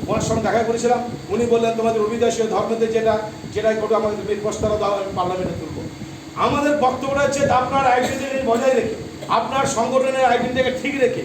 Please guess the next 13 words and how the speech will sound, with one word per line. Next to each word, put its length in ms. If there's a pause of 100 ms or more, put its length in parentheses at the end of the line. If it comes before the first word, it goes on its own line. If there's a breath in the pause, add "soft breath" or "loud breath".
(280)
আপনাদের 520
জাতীয় 380
সংগঠনটাকে 600 (100)
ঠিক 200
রেখে 220 (320)
কোনো 220
রকমের 380
বিক্রি 480
দেওয়া 200
নয়, 280 (360)
মাথা 280
বিক্রয় 420
করে 160